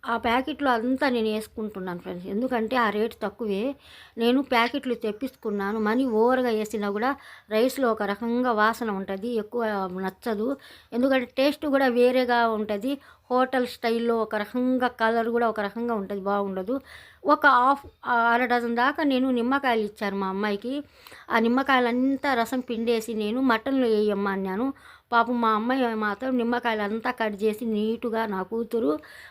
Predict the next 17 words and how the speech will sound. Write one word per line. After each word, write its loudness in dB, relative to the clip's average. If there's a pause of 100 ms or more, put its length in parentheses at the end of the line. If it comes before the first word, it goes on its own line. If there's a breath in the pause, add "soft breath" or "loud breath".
మటన్లో 4
మాత్రం 0
నిమ్మకాయ 4
పులుసు -4
వేస్తుంది. -2
చూడండి -2
ఫ్రెండ్, -2 (480 loud breath)
చిన్ని 2 (120)
చిన్ని 4 (100)
చేతులు 0
వేసుకొని -4
ముచ్చటగా -2
నిమ్మకాయ 0
రసం -4
పిండుతుంది -4
మా -4
అమ్మాయి. -2